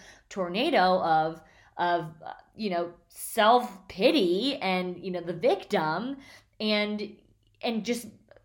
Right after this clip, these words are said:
really just wrecking your mindset. You're creating this, this chain in your brain that says, "This is who I am and this is where I'm gonna stay," and, and I'm choosing not to grow, you know? And I, I say that in love, but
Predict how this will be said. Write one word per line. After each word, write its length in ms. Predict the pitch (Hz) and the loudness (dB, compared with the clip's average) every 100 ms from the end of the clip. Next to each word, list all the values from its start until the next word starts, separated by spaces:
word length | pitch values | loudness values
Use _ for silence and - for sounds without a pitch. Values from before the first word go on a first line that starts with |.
| - | -20
really 480 | - 185 214 359 339 | -14 -6 2 4 4
just 220 | 240 208 175 | 2 -2 4
wrecking 420 | 226 294 277 220 | 4 6 2 0
your 100 | 190 | 0
mindset. 400 | 190 294 285 165 | 0 0 0 -2
You're 140 | 180 | -4
creating 420 | 185 208 233 247 185 | -6 -6 -4 -4 -4
this, 160 | 185 - - | -6 -8 -14
this 280 | 185 185 185 - | -8 -8 -10 -16
chain 460 | - - 254 381 247 | -14 -8 -4 -4 -4
in 120 | 202 | -4
your 140 | 196 | -4
brain 400 | 180 214 392 311 | -4 -4 -2 -2
that 180 | 208 196 | -4 -4
says, 260 | 208 196 185 - - - | -2 -2 -4 -14 -20 -4
"This 220 | 254 269 | -2 -2
is 120 | 240 | -4
who 140 | 247 214 | -2 0
I 120 | 196 | 0
am 260 | 226 254 | 0 0
and 100 | 208 | -2
this 160 | 196 196 | -6 -8
is 80 | 185 | -6
where 100 | 190 | -4
I'm 80 | 185 | -4
gonna 140 | 175 | -6
stay," 300 | 175 247 285 | -4 -2 -2
and, 100 | 208 | -4
and 140 | 196 185 | -4 -2
I'm 220 | 190 185 | -2 -4
choosing 400 | 196 185 185 170 | -6 -6 -6 -6
not 180 | 156 - | -6 -8
to 60 | |
grow, 560 | - 190 302 285 101 76 | -12 -2 4 6 4 -4
you 160 | 190 190 | -8 -6
know? 180 | 175 185 | -4 -4
And 100 | 180 | -6
I, 40 | |
I 200 | - 180 - | -10 -16 -16
say 220 | - 165 | -10 -4
that 180 | 254 196 | -4 -4
in 100 | 196 | 2
love, 320 | 302 247 180 | 4 6 4
but 200 | 185 - | -2 -2